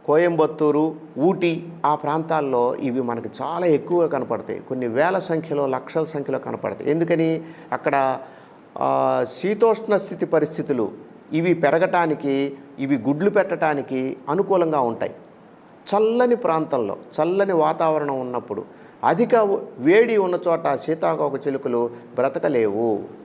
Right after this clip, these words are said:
కారణం ఏమిటి? అధిక వేడి ఉన్న చోట ఈ మొక్కలు, పూలు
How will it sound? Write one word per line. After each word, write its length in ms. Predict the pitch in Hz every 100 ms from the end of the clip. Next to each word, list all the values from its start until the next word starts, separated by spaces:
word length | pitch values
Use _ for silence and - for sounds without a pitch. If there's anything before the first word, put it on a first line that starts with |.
| - - - - - - -
కారణం 300 | 156 190 190
ఏమిటి? 520 | 175 175 165 170 170
అధిక 360 | 170 120 170 185
వేడి 360 | 175 160 165 165
ఉన్న 220 | 156 147 -
చోట 480 | 139 127 123 123 123 - - -
ఈ 160 | 123 127
మొక్కలు, 680 | 120 143 143 190 180 185 180 -
పూలు 460 | 156 165 156 151